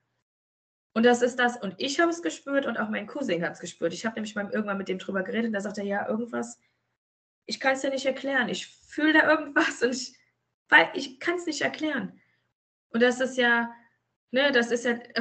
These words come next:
im Grunde die Generation meiner Oma, dann kommt die Generation meiner Mutter und dann meine. Also es sind zwei Generationen Unsicherheit. Und ich bin heute der Meinung, ähm, dass diese, ja,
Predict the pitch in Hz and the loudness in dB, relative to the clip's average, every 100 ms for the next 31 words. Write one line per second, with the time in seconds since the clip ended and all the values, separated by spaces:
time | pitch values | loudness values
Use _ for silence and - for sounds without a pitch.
0 | 226 - - 254 247 233 226 220 214 208 | -4 -6 -2 2 2 2 0 0 0 -2
1 | 208 202 185 180 - 262 285 320 359 - | -4 -4 -2 -4 0 0 2 0 0 -4
2 | - - 247 240 240 220 196 - 214 - | -16 -2 -2 0 -2 -2 -8 -8 -6 -2
3 | 208 202 196 202 190 175 175 202 277 330 | -2 -2 -2 -4 -2 -2 0 2 4 6
4 | 320 - 233 240 233 254 294 202 - 196 | 4 4 2 2 2 0 2 0 -2 -6
5 | 226 - 254 302 302 269 254 - 294 294 | -10 -6 -4 -2 -2 -4 -4 -4 -6 -6
6 | 339 - - _ _ _ _ _ _ _ | -8 -12 -20 _ _ _ _ _ _ _
7 | _ _ _ 285 277 190 160 156 156 156 | _ _ _ -2 0 0 -2 -4 -6 -6
8 | 156 - _ _ _ _ 226 214 302 - | -6 -12 _ _ _ _ -8 -4 -4 -2
9 | 320 269 269 277 277 247 240 240 240 240 | -4 0 2 2 0 0 0 2 2 0
10 | 240 240 - _ _ _ _ _ _ _ | -2 -8 -16 _ _ _ _ _ _ _
11 | _ 214 214 214 208 202 202 - 226 190 | _ -2 0 -2 -4 -2 -2 0 0 2
12 | 185 185 180 - _ _ 220 196 165 165 | 4 6 4 0 _ _ 0 2 0 -6